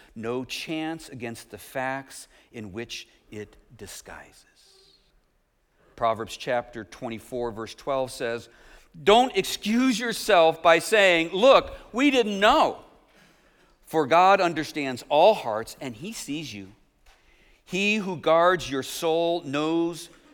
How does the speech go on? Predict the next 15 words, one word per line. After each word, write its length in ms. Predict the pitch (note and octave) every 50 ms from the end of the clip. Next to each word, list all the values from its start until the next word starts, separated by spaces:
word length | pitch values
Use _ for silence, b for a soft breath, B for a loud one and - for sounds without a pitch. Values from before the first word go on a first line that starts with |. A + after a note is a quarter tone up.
| _ _
uh, 140 | - D#3 C3 D3+
knows 520 | C#3 D3 D3+ D#3 E3 E3+ F3 F3 D3 -
you 300 | E3+ E3 C3+ C3 D3 D3
knew, 560 | C#3 C3+ D#3 F3+ D3 A2+ G2+ F#2+ G2 A#2+ D3+ - _ _ b b b b b b
and 120 | - F#2 F#2
he 240 | - - D3 D#3+ E3
will 180 | D#3 D#3 D3
repay 420 | C3+ C#3+ - - - C#3+ B2 A#2 A#2+
all 280 | - B2 C3 D3+ E3
people 480 | D#3+ - - D#3 C#3+ - - G#2 G#2+ -
as 240 | - A2+ A2+ G#2+ -
their 220 | - G#2+ F#2+ F#2+ - -
actions 640 | G#2 G#2+ A#2 B2 - - - C#3 B2+ B2 B2+ B2+ b b b b b b _ G#2
deserve." 540 | G#2 G2 F#2 F2+ F#2+ G2+ F#2+ F#2 E2+ E2 _ F#2+ _ _ _ _ -
Yeah, 500 | F2+ F#2+ F#2+ G2 G2 G2 F#2+ F2 E2+